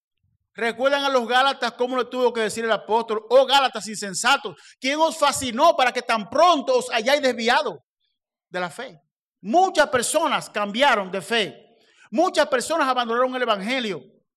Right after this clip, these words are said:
porque abundaban los falsos maestros, abundaban los falsos profetas.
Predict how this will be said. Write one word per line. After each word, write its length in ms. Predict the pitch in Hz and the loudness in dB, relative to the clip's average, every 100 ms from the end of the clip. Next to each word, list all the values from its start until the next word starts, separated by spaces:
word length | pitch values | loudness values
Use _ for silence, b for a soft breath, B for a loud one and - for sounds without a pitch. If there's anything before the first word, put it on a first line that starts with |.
| _ _ | _ _
porque 200 | - 220 | -6 0
abundaban 480 | 240 226 214 277 302 | 0 -2 0 2 2
los 160 | 262 208 | 0 -2
falsos 380 | 247 277 269 214 | -2 -2 -4 -2
maestros, 540 | 208 247 247 175 147 _ b b b b b | 0 0 -2 -6 -14 _ b b b b b
abundaban 480 | - 233 233 247 294 | 0 0 2 2 2
los 140 | 269 - | 2 0
falsos 340 | 269 285 254 | -2 -2 -6
profetas. 680 | 233 196 254 262 196 143 | -8 -2 0 0 0 -8